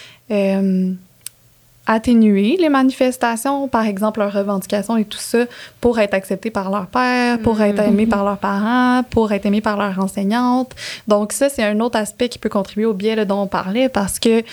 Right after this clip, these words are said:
Speaker 1: on voit dans les études que les petits garçons vont avoir tendance à être plus contestataires, puis probablement que c'est socialisé parce qu'on le tolère plus.
Speaker 2: Ouais.
Speaker 1: Mais, euh, les petites filles vont avoir plus tendance à développer des symptômes anxieux,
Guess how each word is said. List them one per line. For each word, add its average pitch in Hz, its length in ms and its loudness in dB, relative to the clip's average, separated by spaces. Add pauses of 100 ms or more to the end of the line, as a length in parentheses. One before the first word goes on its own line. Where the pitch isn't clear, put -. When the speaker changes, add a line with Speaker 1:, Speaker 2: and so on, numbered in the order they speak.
(260)
Speaker 1:
on 196 120 4
voit 226 280 2
dans 196 220 2
les 190 200 -2
études 226 280 -4
que 220 140 -2
les 196 280 0
petits 190 220 -4
garçons 196 340 0
vont 220 60 2
avoir 196 200 2
tendance 202 320 0
à 220 40 0
être 214 100 -4
plus 254 140 0
contestataires, 196 880 -2
puis - 80 -20
probablement 202 360 0
que 240 60 -6
c'est 208 140 -2
socialisé 202 580 0
parce 202 200 -4
qu'on 196 160 -2
le 185 40 0
tolère 190 360 -2
plus. 214 580 -2
Speaker 2:
Ouais. 220 180 -8 (160)
Speaker 1:
Mais, 208 420 4
euh, 196 200 4
les 196 80 2
petites - 240 -10
filles 240 120 2
vont 220 80 2
avoir 190 260 0 (120)
plus 247 240 0
tendance 202 400 0
à 214 60 2
développer 190 400 0
des 202 140 2
symptômes 196 420 0
anxieux, 196 640 0